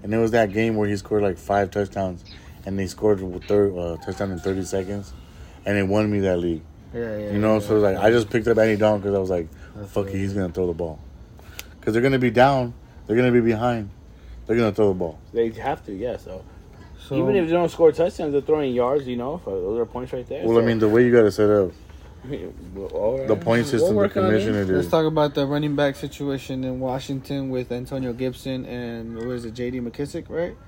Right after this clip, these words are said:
Speaker 2: Um, I believe they're splitting the backfield. I think J D McKissick has more, uh, attempts in the rush game, but, uh, actually, I seen three running backs this game. I forgot who was the other one.
Speaker 3: I have Gibson.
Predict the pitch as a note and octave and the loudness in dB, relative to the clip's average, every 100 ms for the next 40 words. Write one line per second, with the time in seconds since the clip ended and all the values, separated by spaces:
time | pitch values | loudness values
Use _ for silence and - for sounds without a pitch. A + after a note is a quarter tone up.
0 | - - - - - - B2+ B2 A#2+ - | -20 -20 -20 -20 -20 -10 -6 -4 -4 -4
1 | D3+ F3 D3+ D3 - D3+ C3+ A#2+ B2 C3 | -2 -2 0 -2 -4 -6 -6 -4 -4 -6
2 | D3 C3+ C3 A#2+ - C3+ D#3+ C#3+ C#3+ C#3 | -6 -4 -4 -4 -6 -6 -4 -4 -4 -4
3 | C3+ A#2+ - C3+ C#3 C3+ B2+ A#2 A2+ A2 | -6 -8 -10 -10 -10 -8 -8 -10 -12 -12
4 | A#2 B2 B2 A#2 - - G2+ F#2+ - - | -10 -8 -8 -8 -12 -12 -12 -12 -14 -12
5 | B2+ B2 - A2+ G2 G#2+ A2+ - D3+ E3 | -12 -12 -14 -14 -12 -12 -12 -14 -12 -10
6 | D#3+ C3 A2+ - - - - - - - | -10 -8 -8 -10 -16 -20 -20 -20 -16 -6
7 | - G#2 - - D#3 - G#3 D3+ - A3+ | -4 -4 -10 -8 -8 -4 -2 -2 -2 -6
8 | E3 - C3 F3+ A#3+ A3 D#3 B2 A#2+ - | -6 -8 -8 -4 -2 -2 -2 -4 -6 -10
9 | A#2+ A2 A#2 A2 A2 A#2+ - F3 E3 D#3+ | -12 -10 -10 -10 -10 -12 -4 -2 -2 -4
10 | D3 C3 A#2 D3 C#3+ A#2 A2+ D3 F3 F3 | -4 -4 -6 -4 -6 -8 -2 2 4 4
11 | C#3 C3+ C#3 - C#3+ D#3+ | 0 0 -2 -2 -6 -6